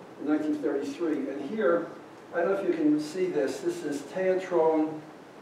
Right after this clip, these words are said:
Edison. Now, isn't it, it's interesting that, uh, this concert,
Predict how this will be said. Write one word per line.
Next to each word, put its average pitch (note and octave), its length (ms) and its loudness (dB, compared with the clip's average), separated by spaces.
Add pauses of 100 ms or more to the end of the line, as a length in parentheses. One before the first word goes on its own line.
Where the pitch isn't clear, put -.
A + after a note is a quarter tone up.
Edison. F3+ 560 4 (440)
Now, C3+ 100 0
isn't C#3 180 -2
it, D3+ 140 -4
it's - 260 -6 (100)
interesting C#3 560 -4
that, B2+ 320 0 (380)
uh, A#2+ 220 -2 (300)
this - 400 -2 (640)
concert, - 520 0